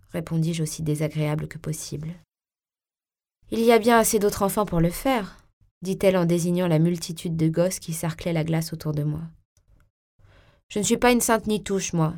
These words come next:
J'aurais honte de ne rien faire. » J'avais surtout honte de dire une chose pareille, mais c'était la consigne. Silence. Je repris le dur labeur. Elena réussit alors un coup de théâtre. «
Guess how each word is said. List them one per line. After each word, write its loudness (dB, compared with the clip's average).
J'aurais 2
honte 2
de 4
ne 2
rien 0
faire. » -2
J'avais -2
surtout -6
honte -2
de 2
dire -2
une -2
chose -12
pareille, -8
mais -4
c'était -6
la -2
consigne. -12
Silence. -8
Je -6
repris -2
le 4
dur -2
labeur. -6
Elena 0
réussit -2
alors -2
un -6
coup -18
de -20
théâtre. « -12